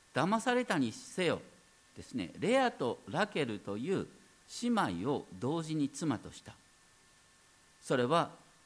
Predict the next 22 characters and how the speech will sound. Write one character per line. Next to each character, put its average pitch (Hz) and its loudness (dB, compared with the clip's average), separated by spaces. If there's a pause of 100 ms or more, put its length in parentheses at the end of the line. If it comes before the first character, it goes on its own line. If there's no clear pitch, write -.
(360)
十 156 2
八 156 2
章 107 -2
十 196 2
八 233 2
節 - -10
で 135 0 (420)
禁 170 0
じ 156 -2
ら 151 0
れ 113 -2
る 95 -4
こ 87 -10
と 123 -2
に 135 2 (140)
な 90 -8
り 87 -6
ま 85 -6
し - -14
た。 - -18 (1600)
ま 175 2
た、 147 4